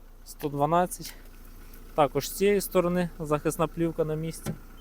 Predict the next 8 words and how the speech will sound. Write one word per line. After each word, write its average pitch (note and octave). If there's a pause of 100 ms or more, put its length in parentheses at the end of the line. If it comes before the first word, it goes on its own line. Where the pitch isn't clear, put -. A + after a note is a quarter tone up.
(960)
Сто -
шість, - (1600)
сто -
одинадцять, D3+ (2000)
Сто -
одинадцять, E3 (1800)
дев'яносто C3+
шість, -